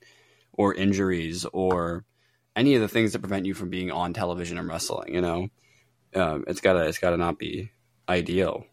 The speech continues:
Um, oh God, this, yeah, this, this, the, I think the craziest spot for me though was, uh, the spear through the rope spot where they hit the D D T on the ladder. That was, like,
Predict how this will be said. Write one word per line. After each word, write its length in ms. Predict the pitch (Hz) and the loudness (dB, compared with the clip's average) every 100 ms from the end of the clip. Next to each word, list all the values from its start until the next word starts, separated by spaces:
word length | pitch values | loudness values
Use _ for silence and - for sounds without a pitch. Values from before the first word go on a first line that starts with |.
| _ - | _ -2
Um, 680 | 92 92 85 82 85 92 - _ _ _ _ _ _ _ - _ _ - _ _ _ _ _ _ | 2 2 2 -2 -2 -4 -6 _ _ _ _ _ _ _ -20 _ _ -20 _ _ _ _ _ _
oh 300 | - 113 95 | 0 2 2
God, 380 | 92 - 92 92 | 2 0 2 2
this, 260 | 92 - - | 0 -2 0
yeah, 140 | 90 | -2
this, 340 | 85 - - - | 0 -2 -4 -6
this, 220 | 98 107 - | -6 -6 0
the, 260 | 113 101 | 2 2
I 120 | 85 104 | 0 -2
think 140 | 123 | -4
the 60 | 110 | -4
craziest 520 | - 101 95 95 90 | -2 0 0 -2 -4
spot 340 | - 92 92 | -6 -2 -2
for 80 | - | -2
me 200 | 87 92 | -4 -2
though 220 | 101 107 | 2 2
was, 360 | 120 107 90 87 | 0 -2 -4 -2
uh, 340 | 85 80 - - _ _ _ _ | -4 -4 -8 -14 _ _ _ _
the 200 | 101 98 | -2 -2
spear 460 | 90 - - 107 107 | -2 -6 0 2 2
through 140 | 107 | 2
the 100 | 104 | 0
rope 260 | 90 87 92 | 0 -2 -4
spot 520 | - 101 104 113 - _ _ | 2 6 6 4 0 _ _
where 300 | - 98 95 | -2 0 0
they 140 | 92 98 | 0 0
hit 240 | 107 - | -2 -4
the 140 | 95 | -8
D 300 | 87 98 101 | -8 -4 -2
D 100 | 95 95 | -2 -4
T 200 | - 98 | -2 0
on 120 | 95 | 0
the 80 | 87 | -2
ladder. 400 | 85 85 98 104 | -4 -2 0 0
That 240 | 98 113 | 2 2
was, 220 | 131 104 104 | 2 2 2
like, 440 | 85 85 - - | 0 0 -10 -18